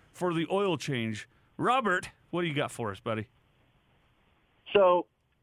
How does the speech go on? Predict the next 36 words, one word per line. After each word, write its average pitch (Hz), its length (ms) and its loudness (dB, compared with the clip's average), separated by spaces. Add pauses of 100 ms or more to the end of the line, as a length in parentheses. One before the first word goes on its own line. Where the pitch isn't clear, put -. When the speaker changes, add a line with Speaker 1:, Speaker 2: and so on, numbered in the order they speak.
(160)
Speaker 2:
I 143 100 4
wanted 180 300 2
you 175 80 -4
to 165 60 0
know, 165 360 2 (200)
Austin, 143 440 0
that, 127 120 -2 (240)
you 160 80 -2
know, 127 100 2
you 131 100 0
had 139 180 2
more 143 180 2
than 135 140 -8
one 131 220 0
listener. 120 460 -2 (840)
And, 233 360 0
uh, 233 260 2 (220)
Speaker 1:
<laughs> - 880 -14
Speaker 2:
also 139 360 4
didn't 147 220 0
wanna 143 280 4 (220)
let 139 100 -2 (120)
Sarge 139 340 4
just 139 140 -10
have 135 220 4
it 127 120 -10
that 123 200 2
easy. 117 300 -4
Speaker 1:
Yeah. 190 300 0 (1400)
Speaker 2:
Uh, 151 280 6 (500)
I 165 120 -2
think 262 200 -8
it 233 100 -2
was, 165 160 -4 (640)
uh, 135 60 0
it's 131 100 -4